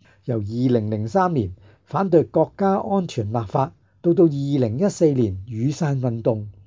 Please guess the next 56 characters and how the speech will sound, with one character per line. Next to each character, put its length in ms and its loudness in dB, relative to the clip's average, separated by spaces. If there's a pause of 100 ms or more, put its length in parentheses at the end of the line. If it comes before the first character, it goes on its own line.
(400)
從 200 -4
反 240 0
抗 200 0
奴 360 4
化 160 4
嘅 200 2
國 200 0
民 280 -8
教 240 2
育， 180 4 (280)
到 120 -4
到 160 2
要 180 6
求 220 0 (120)
當 300 2
局 180 0 (300)
撤 300 2
回 160 2
犧 320 2
牲 300 2
本 220 -2
港 220 0
法 260 0
治 160 -8
嘅 120 2
送 400 -2
中 240 0
條 220 -2
例， 240 2 (420)
社 320 2
會 140 6
上 200 2
面 300 0 (240)
不 80 0 (240)
同 220 -6
階 240 2
層、 280 -6 (200)
不 120 0 (180)
同 260 -6
崗 260 2
位， 260 2 (260)
係 100 -2
不 120 0 (160)
計 180 4
收 400 4
穫， 240 2 (220)
只 140 2
係 100 6
為 140 4
咗 140 0 (120)
香 220 2
港 260 0
未 180 2
來 200 -2
着 200 0
緊 300 -2